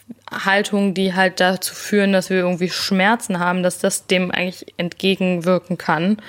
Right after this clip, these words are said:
und man dann einfach auch länger fit ist.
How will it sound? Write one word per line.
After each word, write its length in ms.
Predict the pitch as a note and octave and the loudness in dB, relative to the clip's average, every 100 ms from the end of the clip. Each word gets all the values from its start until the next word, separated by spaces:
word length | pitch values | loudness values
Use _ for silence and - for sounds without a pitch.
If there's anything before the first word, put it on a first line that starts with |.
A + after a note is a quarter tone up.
| - - - - - _ - | -18 -18 -20 -20 -20 _ 0
und 420 | F3 E3+ - F3+ | 0 2 0 0
man 140 | F3 | 2
dann 160 | F3+ F3 | 2 2
einfach 240 | F#3 F#3 | 0 2
auch 160 | F3+ F3 | 0 0
länger 320 | F3 E3+ E3 | 0 0 -2
fit 240 | D#3+ B3 - | 0 -2 0
ist. 320 | - - | -2 -4